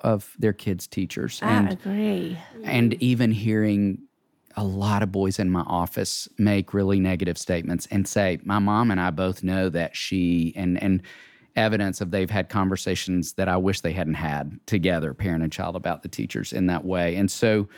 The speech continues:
Speaker 1: what would you say are some practical ways that parents can step into supporting their kids,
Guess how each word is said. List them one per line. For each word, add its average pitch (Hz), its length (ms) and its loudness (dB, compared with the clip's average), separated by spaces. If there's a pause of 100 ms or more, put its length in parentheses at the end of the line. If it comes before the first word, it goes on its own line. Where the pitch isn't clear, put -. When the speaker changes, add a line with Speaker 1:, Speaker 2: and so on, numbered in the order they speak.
(1080)
Speaker 1:
what 127 380 4
would 156 260 0
you 131 200 2
say 101 800 2
are 95 500 0
some 101 340 0
practical 98 680 0
ways 90 340 0
that - 160 -6
parents 87 540 -2
can 87 360 -2
step - 380 -4
into 87 200 2
supporting 82 600 -2
their 78 140 -2
kids, - 460 -6